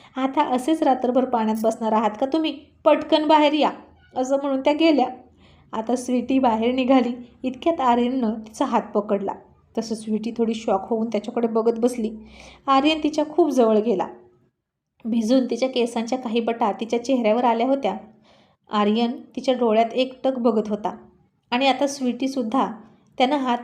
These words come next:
पकडल्यामुळे स्तब्ध उभा राहिली होती, एका पुतळ्यासारखी, आणि तिचे ओठ थंडीमुळे थरथर कापत होते. आर्यननं तिच्या तोंडावरच्या केसांच्या बटा मागे सरकवण्यासाठी एक बोट पुढं केलं.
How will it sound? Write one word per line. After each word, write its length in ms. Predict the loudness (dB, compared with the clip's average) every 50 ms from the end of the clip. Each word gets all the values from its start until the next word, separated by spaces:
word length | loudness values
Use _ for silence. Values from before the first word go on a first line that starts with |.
| -2
पकडल्यामुळे 680 | -2 -2 0 0 0 0 0 0 0 0 0 0 0 -2
स्तब्ध 500 | -4 -10 -8 0 0 2 2 2 0 0
उभा 300 | 0 2 2 2 2 2
राहिली 240 | 4 4 2 2 2
होती, 340 | 0 0 -2 -4 -10 -16 -18 _ _ _ _ _ _ _ -6
एका 180 | -4 -2 -2
पुतळ्यासारखी, 920 | -2 -2 -4 -2 0 0 0 0 0 0 -2 -4 -6 -8 -14 -14 -14 -20 _ _ _ _ _ _ _ _ _ _ _
आणि 180 | 0 0 0 0 0
तिचे 300 | -2 -2 2 0 0 2
ओठ 360 | 4 2 2 2 0 -4 -4
थंडीमुळे 440 | -2 0 2 2 2 2 2 0 -2 -2 0
थरथर 320 | 0 -2 -2 0 -2 -4 0
कापत 300 | 0 0 0 0 -2 -4 -4
होते. 400 | -6 -8 -8 -12 -14 -14 -20 -20 _ _ _ _ _ _ _ _ _ _
आर्यननं 440 | -4 -2 0 0 2 2 0 0 -2
तिच्या 260 | -4 -6 -6 -6 -6 -4
तोंडावरच्या 560 | -2 -2 0 2 0 0 0 -4 -4 -2 -2 -4 -4 -6 -14 -20 -20 -20 _ _ _ _
केसांच्या 520 | 2 2 2 2 2 0 0 2 2 0
बटा 280 | 2 2 0 0 0 0
मागे 300 | 0 0 -2 0 -2 -2
सरकवण्यासाठी 640 | -2 0 -2 -2 0 -2 -2 -2 -2 -4 -4 -4 -2
एक 280 | -2 -2 -2 -2 -4 -2
बोट 140 | -2 -2 -2
पुढं 380 | -4 -4 -2 2 4 4 4
केलं. 300 | 4 2 2 0 0 -2